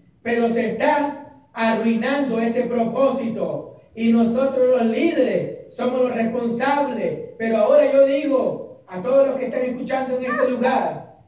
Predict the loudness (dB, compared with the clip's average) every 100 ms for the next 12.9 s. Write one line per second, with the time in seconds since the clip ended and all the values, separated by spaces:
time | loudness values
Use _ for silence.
0 | -10 -4 -2 -2 -2 0 0 -2 0 2
1 | 2 2 -2 -2 0 0 0 -4 -2 -2
2 | -2 -4 -12 -18 -20 -4 -4 0 2 2
3 | 2 2 2 2 2 2 2 -2 -4 -6
4 | -10 -18 -20 -20 -20 -20 _ _ -20 -20
5 | -20 _ _ -2 0 2 6 6 6 4
6 | 4 2 2 2 2 2 2 0 -2 2
7 | 4 4 0 -4 -8 -10 2 4 6 4
8 | 2 -4 -12 -18 -20 _ _ _ _ -2
9 | 2 2 4 4 2 2 0 0 0 2
10 | 2 4 4 4 2 -2 -8 -16 -20 _
11 | _ _ _ _ 0 2 6 6 6 4
12 | 2 0 -2 0 2 4 2 0 -6